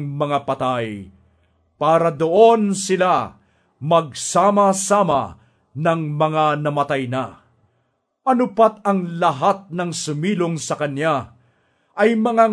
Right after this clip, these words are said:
ngalat sa iba't ibang bansa. Alin sa mga punong kahoy ng Eden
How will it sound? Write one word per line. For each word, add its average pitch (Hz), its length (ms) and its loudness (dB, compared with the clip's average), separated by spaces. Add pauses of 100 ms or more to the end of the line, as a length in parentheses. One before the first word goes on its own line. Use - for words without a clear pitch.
(240)
ngalat 185 420 2 (380)
sa - 240 -2
iba't 196 560 -2
ibang 165 400 0
bansa. 131 560 -6 (1040)
Alin 240 800 2
sa - 320 0
mga 202 320 0
punong 185 480 -2
kahoy 180 400 2
ng 170 400 -6
Eden 123 640 -4